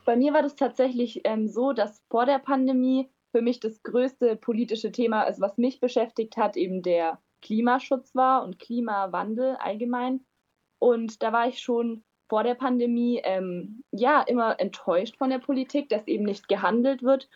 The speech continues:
Und das hat sich bei mir aber tatsächlich durch die Pandemie noch mal ganz stark verändert, weil ich gesehen hab, ähm, dass bei der Corona-Krise,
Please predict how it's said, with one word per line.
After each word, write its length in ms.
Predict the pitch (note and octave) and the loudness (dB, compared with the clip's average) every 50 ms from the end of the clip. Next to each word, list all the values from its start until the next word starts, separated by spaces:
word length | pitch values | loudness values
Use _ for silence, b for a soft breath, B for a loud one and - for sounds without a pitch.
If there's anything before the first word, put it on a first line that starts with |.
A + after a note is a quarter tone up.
| B B _ _ _ _ _ _ _ _ _ _ | B B _ _ _ _ _ _ _ _ _ _
Und 800 | G3+ A3+ A3 A3 G#3+ G#3+ G#3 A3 G#3+ G#3+ G#3+ - - _ _ | 4 6 6 6 4 2 0 -2 -4 -4 -6 -12 -20 _ _
das 160 | A#3+ B3+ - | -4 -2 0
hat 160 | C4+ C#4+ C#4+ - | -2 -2 -2 -2
sich 160 | C4+ B3 - | -4 -4 -4
bei 100 | - A3 | -4 -2
mir 240 | A3+ A3+ A#3 A3 - | -2 0 0 0 0
aber 160 | A3 G#3 G#3 G#3 | 0 0 -2 -2
tatsächlich 720 | - G#3 F#3+ - - A3+ A#3+ B3+ - A#3 A3+ A3 - _ | 0 -4 -4 -2 -2 -2 -2 -2 -2 -4 -4 -4 -4 _
durch 340 | A#3+ B3 B3+ C4+ C4 - | 0 0 0 0 -2 -4
die 300 | - A3+ A3 G#3+ G#3 G3+ - | -4 -2 -2 2 0 0 -2
Pandemie 500 | - - A3+ G#3+ A3 G#3+ G#3 G#3+ A3 A3+ | 0 -4 -2 -2 0 0 0 0 0 0
noch 200 | A3 G#3 G3 - | 0 -2 -2 -2
mal 180 | G#3 F#3+ F3+ F3 | -2 -2 -2 -2
ganz 420 | - - F3+ G3 A#3 B3+ B3+ - | -2 0 0 0 0 0 -4 -4
stark 300 | - A3 G#3 G3+ G#3 - | -2 0 0 0 0 0
verändert, 580 | _ A3 - - F#3+ G#3 A3 A3 A3+ A3+ A3 G#3 | _ -2 -2 -2 -2 -2 -2 -2 -2 -4 -2 0
weil 360 | G3+ G3 F#3+ F#3+ F#3+ G3 G3 _ _ _ _ _ _ _ _ _ _ | 2 2 2 2 0 -4 -6 _ _ _ _ _ _ _ _ _ _
ich 240 | - A#3 A#3 - _ | 0 0 0 0 _
gesehen 560 | A3 G#3 F#3 F3 A3 A#3+ B3+ C4 B3+ A#3+ G#3+ | -6 -6 -2 -2 0 2 2 2 2 2 0
hab, 280 | G#3+ A#3 B3+ - - - - _ | -2 -2 -2 -2 -6 -16 -2 _
ähm, 520 | G3 G3+ G3 G3 F#3+ F#3 F#3 F#3+ F#3+ - _ _ _ _ _ _ _ _ _ _ _ _ | 2 2 2 2 -2 -4 -4 -6 -8 -12 _ _ _ _ _ _ _ _ _ _ _ _
dass 240 | - - A#3 B3 - | -2 -2 -2 -2 2
bei 120 | - G#3 G3+ | 2 2 2
der 120 | G#3 G3 | 2 0
Corona-Krise, 1000 | G3+ - - G3 F#3 G3+ A3+ B3 B3+ C4 C4 - - C#4 C4+ C4+ A#3 B3+ C4 C4+ | 0 -2 -2 -2 2 2 2 2 2 0 -2 -2 -2 0 0 0 2 0 0 0